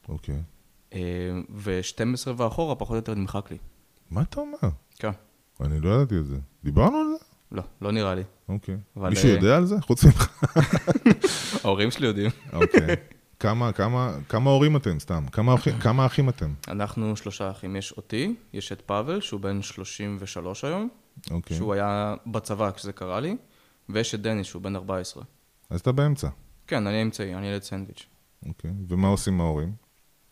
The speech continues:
Speaker 2: אה, אמא שלי, כמו שאמרתי לך, חולה, והיא סיעודית באופן מלא, אז היא לא יכולה
Speaker 1: Mm.
Speaker 2: לעבוד.
Speaker 1: בת
Speaker 2: אה,
Speaker 1: כמה היא?
Speaker 2: בת חמישים ושש.
Speaker 1: וואי, צעירה.
Speaker 2: כן, היה לה הולדת פה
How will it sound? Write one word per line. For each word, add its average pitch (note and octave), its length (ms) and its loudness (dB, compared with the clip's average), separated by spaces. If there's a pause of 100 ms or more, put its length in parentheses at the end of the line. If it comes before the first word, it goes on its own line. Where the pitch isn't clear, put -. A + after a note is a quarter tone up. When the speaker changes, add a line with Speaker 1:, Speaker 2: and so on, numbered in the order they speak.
(400)
Speaker 2:
אה, G#2+ 40 -10 (360)
אמא A#2 180 -2
שלי, G#2+ 400 -6
כמו G#2+ 160 -8
שאמרתי G2+ 280 -8
לך, - 100 -18
חולה, D#2+ 300 -12 (540)
והיא G#2 140 -6
סיעודית G#2 340 -6
באופן G2 260 -10
מלא, G2 220 -12
אז G#2+ 80 -18
היא G2+ 80 -10
לא F2 60 -2
יכולה D#2 160 -2
Speaker 1:
Mm. F2+ 60 -4
Speaker 2:
לעבוד. A2 380 -8 (640)
Speaker 1:
בת G2 160 -2
Speaker 2:
אה, F#2 60 -4
Speaker 1:
כמה F#2 200 0
היא? G#2 80 -2 (720)
Speaker 2:
בת G2+ 340 -6
חמישים G2 400 -10
ושש. - 440 -16 (240)
Speaker 1:
וואי, A#2 140 -16 (320)
צעירה. E2 420 -4 (320)
Speaker 2:
כן, A2+ 180 -6
היה F#2+ 100 -6
לה G#2+ 60 -4
הולדת G#2+ 260 -4
פה A2+ 140 -4